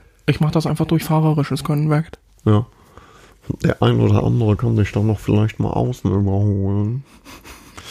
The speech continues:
Speaker 2: Wie, äh, wenn, wenn wir in, äh, bei Facebook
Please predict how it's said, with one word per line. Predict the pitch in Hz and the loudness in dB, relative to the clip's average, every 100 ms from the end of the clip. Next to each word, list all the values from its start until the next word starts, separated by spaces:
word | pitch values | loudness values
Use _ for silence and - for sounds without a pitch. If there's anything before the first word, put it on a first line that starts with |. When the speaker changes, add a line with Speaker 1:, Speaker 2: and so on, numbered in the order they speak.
| - - - - | -18 -18 -20 -2
Speaker 2:
Wie, | 120 127 - | 0 2 2
äh, | 131 123 107 | 4 4 2
wenn, | 110 123 131 - | 0 -2 -2 -2
wenn | 117 139 | 0 2
wir | 139 135 - | 2 2 0
in, | 120 120 120 110 | 0 2 0 0
äh, | 113 110 104 | 2 2 2
bei | - 101 | -2 -2
Facebook | 180 - 95 - | -2 0 -2 -4